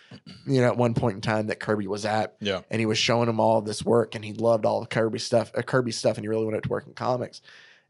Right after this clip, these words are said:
Speaker 1: And, like, Kirby was looking at him and stuff, and he's like, "Dude, why do you wanna do that? Like,
Speaker 2: Hmm.
Speaker 1: go draw for this, go do that." And it's like, "You don't wanna do comics, kid. Comics
Speaker 2: Yeah.
Speaker 1: will break your heart."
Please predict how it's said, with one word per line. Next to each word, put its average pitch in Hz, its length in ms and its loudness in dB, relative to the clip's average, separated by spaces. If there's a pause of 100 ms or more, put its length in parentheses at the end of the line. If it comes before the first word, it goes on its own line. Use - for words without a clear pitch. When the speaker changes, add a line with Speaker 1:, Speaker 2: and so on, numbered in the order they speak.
(120)
Speaker 1:
And, 117 280 -4
like, 107 140 -6
Kirby 123 300 -2
was 104 180 -2
looking 117 240 -2
at 107 160 -4
him 110 140 -10
and 110 80 -12
stuff, 117 280 -2
and 120 60 -10
he's 110 140 -10
like, 107 200 -14
"Dude, 143 420 0 (160)
why 135 160 -6
do 156 60 -6
you 165 60 -4
wanna 135 160 -6
do 120 240 -4
that? 127 300 -2
Like, 117 180 -4
Speaker 2:
Hmm. 92 420 -8
Speaker 1:
go 147 220 6
draw 156 260 4
for 127 160 -6
this, 120 360 4
go 135 200 2
do 143 160 4
that." 123 420 0 (300)
And 123 120 -2
it's 120 140 -2
like, 107 280 0
"You 117 100 -8
don't 156 140 2
wanna 156 180 2
do 120 120 -8
comics, 127 580 -4
kid. 110 400 -12
Comics 143 300 2
Speaker 2:
Yeah. - 40 0
Speaker 1:
will 120 60 0
break 117 220 0
your 113 100 -6
heart." 123 340 2